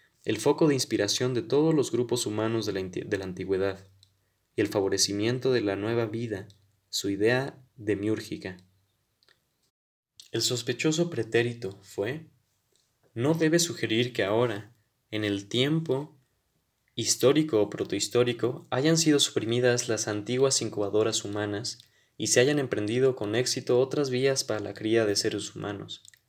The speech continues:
Fue aparece aquí exclusivamente para recordar que las culturas superiores desvían el punto de mira de la repetición del hombre por obra del hombre para preguntarse preferentemente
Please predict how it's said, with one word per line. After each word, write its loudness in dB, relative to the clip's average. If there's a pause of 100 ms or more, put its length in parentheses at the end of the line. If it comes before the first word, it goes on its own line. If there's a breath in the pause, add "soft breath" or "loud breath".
(320)
Fue 2 (200 loud breath)
aparece 4
aquí 2
exclusivamente 2
para 0
recordar 0
que -2
las -4
culturas 0
superiores 0 (360 soft breath)
desvían 0
el -2
punto 2
de 2
mira -2
de 2
la 0
repetición -4
del 0
hombre -2
por 2
obra 6
del 2
hombre 0
para -2
preguntarse -2
preferentemente -2